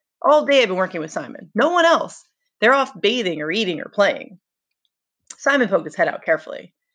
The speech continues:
"You're chief. You tell 'em off." Ralph lay flat and looked up at the palm trees in the sky. <laughs> "Meetings. Don't we love meetings?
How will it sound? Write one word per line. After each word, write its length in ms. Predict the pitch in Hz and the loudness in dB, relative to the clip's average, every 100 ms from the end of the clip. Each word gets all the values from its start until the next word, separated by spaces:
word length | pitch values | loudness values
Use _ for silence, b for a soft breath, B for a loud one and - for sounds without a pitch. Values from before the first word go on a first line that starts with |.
| _ _ | _ _
"You're 160 | 220 403 | -4 -2
chief. 460 | - 403 - - _ | -2 -4 -4 -18 _
You 80 | 220 | -8
tell 180 | 220 269 | -2 2
'em 80 | 262 | 2
off." 380 | 262 - - _ _ _ _ _ _ _ - | 0 -4 -14 _ _ _ _ _ _ _ -2
Ralph 240 | 165 170 | -2 -2
lay 120 | 170 | -8
flat 340 | 165 185 180 165 | -6 -2 -2 -2
and 80 | 170 | -6
looked 160 | 165 | -4
up 140 | 175 - | -4 -4
at 40 | |
the 60 | - | -8
palm 280 | 269 240 | -2 -2
trees 280 | 220 165 160 | -2 -6 -6
in 80 | 165 | -8
the 60 | 165 | -4
sky. 440 | 226 202 - 185 _ | -2 0 -2 -8 _
<laughs> 380 | - - _ _ | -20 -20 _ _
"Meetings. 640 | 175 156 185 - - - - b b - | -12 -6 -6 -6 -10 -20 -20 b b 0
Don't 160 | 180 | 2
we 100 | 196 | 4
love 160 | 202 208 | 4 4
meetings? 500 | 185 240 170 - - | 4 2 0 -4 -12